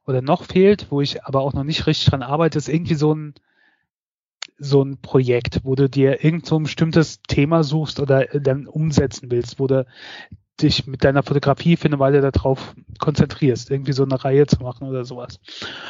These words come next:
Und, ähm, dann, was ich da sehr besonders finde, sind diese, ich möchte mal sagen, Zeitreisenprojekte oder so.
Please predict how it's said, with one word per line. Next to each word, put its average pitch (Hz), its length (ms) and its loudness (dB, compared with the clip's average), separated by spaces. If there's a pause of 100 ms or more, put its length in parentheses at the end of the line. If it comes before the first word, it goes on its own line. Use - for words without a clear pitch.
(120)
Und, 147 600 4
ähm, 139 540 -2 (2000)
dann, 170 360 0
was 143 220 2
ich 113 160 -4
da 143 200 2
sehr 147 240 2
besonders 147 680 -2
finde, 175 340 2
sind 151 240 -4
diese, 135 400 0 (960)
ich - 180 -16
möchte 139 300 -4
mal 131 80 0
sagen, 123 300 -2
Zeitreisenprojekte 170 1200 2
oder 156 220 4
so. 160 300 2